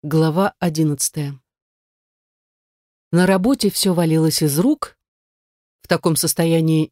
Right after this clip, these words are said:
не мудрено попутать снотворное с обезболивающим. Ох, чувствую, мои мытарства боком мне обернутся.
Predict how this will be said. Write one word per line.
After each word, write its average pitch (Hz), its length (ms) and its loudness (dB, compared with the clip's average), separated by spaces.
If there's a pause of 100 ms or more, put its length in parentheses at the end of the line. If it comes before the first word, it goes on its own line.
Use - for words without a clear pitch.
не 180 160 2
мудрено 180 520 2
попутать 160 460 -4
снотворное 175 800 0 (220)
с - 120 0
обезболивающим. 151 1000 0 (1120)
Ох, 202 280 -2
чувствую, 170 560 -2
мои 170 220 2
мытарства 170 680 0
боком 147 600 0
мне 151 200 0
обернутся. 151 760 -2